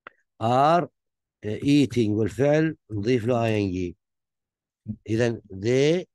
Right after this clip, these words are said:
are eating، we are eating، you are eating. أما I فقط حلها am. إذن am تأتي للآي. إذن I am، آه، doing my homework for example.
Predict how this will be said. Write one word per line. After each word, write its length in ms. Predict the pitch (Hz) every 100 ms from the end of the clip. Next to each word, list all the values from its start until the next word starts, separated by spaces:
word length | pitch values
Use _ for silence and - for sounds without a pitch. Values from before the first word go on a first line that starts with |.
| _ _ _ 107
are 240 | 110 107
eating، 640 | 117 139 156 156 170 180 -
we 460 | 120 127 139 120 -
are 300 | 110 113 107
eating، 600 | 107 135 143 139 165 170 -
you 360 | 123 131 139 135
are 240 | 117 113 110
eating. 440 | 104 87 95 80 - _ - _ _ _ _ _ _ _
أما 600 | 202 214 160 135 147 175
I 160 | 214 208 - _ 98 _ _ _ _ -
فقط 320 | 175 165 -
حلها 560 | - 160 139 139 123
am. 140 | 107 107
إذن 460 | 113 120 120 165
am 20 | 143
تأتي 460 | 160 156 - 160
للآي. 580 | 147 127 110 104 92 90 -
إذن 320 | 113 123 123
I 520 | 117 117 123 147 180
am، 100 | 190 - _ _ _ _
آه، 200 | 113 117
doing 720 | 110 127 156 143 120 107 98 85 - _ _ _ _ _ - - _ _ _ -
my 160 | 113 113
homework 500 | 113 120 110 107 87
for 160 | 104
example. 600 | 104 95 101 95 87 85